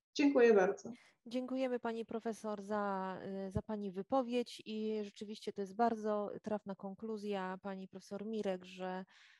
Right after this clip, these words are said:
Speaker 2: te nasze publikacje powinny być udostępniane dla badaczy również za granicą i tłumaczone na języki obce.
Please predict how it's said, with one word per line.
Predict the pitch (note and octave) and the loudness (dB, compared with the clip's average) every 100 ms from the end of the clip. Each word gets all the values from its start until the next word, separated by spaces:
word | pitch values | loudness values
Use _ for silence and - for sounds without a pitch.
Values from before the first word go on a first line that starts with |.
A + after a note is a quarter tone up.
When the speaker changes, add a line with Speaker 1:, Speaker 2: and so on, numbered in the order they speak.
| _ | _
Speaker 2:
te | G3+ | -8
nasze | G3 - G#3 | -6 -6 -8
publikacje | G3 F#3 F#3+ F#3+ - G3+ | -8 -10 -6 -6 -6 -10
powinny | F3+ F#3 F3+ F3+ F3 F3 | -10 -10 -8 -6 -8 -8
być | F3+ E3+ - | -10 -12 -12
udostępniane | - F3+ F#3 - F#3 - F#3+ F#3+ F#3 F3 F3 F3+ | -12 -12 -12 -10 -12 -8 -6 -6 -6 -6 -8 -10
dla | F3+ F3 E3+ | -8 -6 -6
badaczy | E3 F3 F3 - - E3+ E3 F#3 F#3+ | -6 -6 -6 -10 -12 -10 -10 -12 -14
również | F#3+ F3 E3+ E3+ - | -12 -10 -10 -12 -12
za | - F3 | -10 -6
granicą | F3 G3 A3 G3 | -6 -8 -10 -12
i | F3+ | -12
tłumaczone | F#3 F3+ F3 F#3+ F3+ | -10 -10 -8 -10 -8
na | E3+ | -8
języki | E3+ F3+ F3+ - - | -8 -8 -10 -8 -6
obce. | F3 _ G3 A3 | -8 _ -6 -6